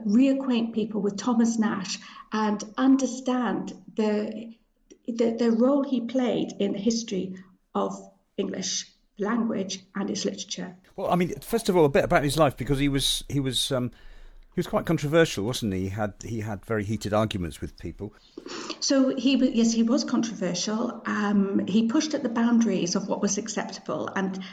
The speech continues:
Speaker 1: I think important to that side of his character is his relationship with Christopher Marlowe, actually. So he did, um, he was the son of a clergyman. He went to university, he went to Cambridge. He graduated with a bachelor's, but not with a master's, so he didn't see himself as having a career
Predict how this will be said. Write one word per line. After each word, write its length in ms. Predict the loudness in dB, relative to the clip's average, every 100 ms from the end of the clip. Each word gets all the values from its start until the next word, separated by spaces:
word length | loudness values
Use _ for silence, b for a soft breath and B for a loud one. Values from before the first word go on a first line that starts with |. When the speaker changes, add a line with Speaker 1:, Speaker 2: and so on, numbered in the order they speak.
| B
Speaker 1:
I 60 | -2
think 200 | 0 0
important 440 | 0 0 0 -2
to 80 | -4
that 220 | -2 -2 -4
side 380 | -4 0 0
of 100 | 0
his 160 | -2 -4
character 580 | -4 -6 -4 -4 -2 -2
is 100 | 0
his 200 | 0 0
relationship 580 | 0 0 0 -2 -4 -6
with 160 | -8 -8
Christopher 340 | -8 -10 -10
Marlowe, 460 | -6 -4 -2 -2 -4
actually. 440 | -6 -6 -4 -6 -10 b b b b b
So 80 | 2
he 140 | 4
did, 360 | 4 4 2 -4 -8
um, 400 | -4 0 0 0 -4 B B B
he 260 | 0 4 6
was 160 | 4
the 60 | 2
son 240 | 2 4
of 80 | 4
a 40 | 2
clergyman. 680 | -2 -4 -2 0 2 0 -4 B B _
He 160 | 4
went 280 | 6 4 2
to 100 | 2
university, 560 | 2 2 2 0 -2 0
he 80 |
went 200 | 4 4
to 80 | 4
Cambridge. 560 | -2 -4 -2 0 -2 -2 B B
He 520 | 0 2 4 2 -2 -4
graduated 920 | 2 2 2 2 2 0 0 0 0
with 140 | -2
a 60 | 0
bachelor's, 500 | 0 -2 0 0 0
but 180 | 0 2
not 220 | 4 4
with 140 | 2
a 40 | 2
master's, 520 | 0 0 0 -2 0
so 80 | 0
he 40 |
didn't 460 | 2 4 4 4 2
see 220 | 2 0
himself 400 | 2 0 0 -2
as 100 | -4
having 320 | -4 -2 0
a 100 | -2
career 420 | 0 0 0 -2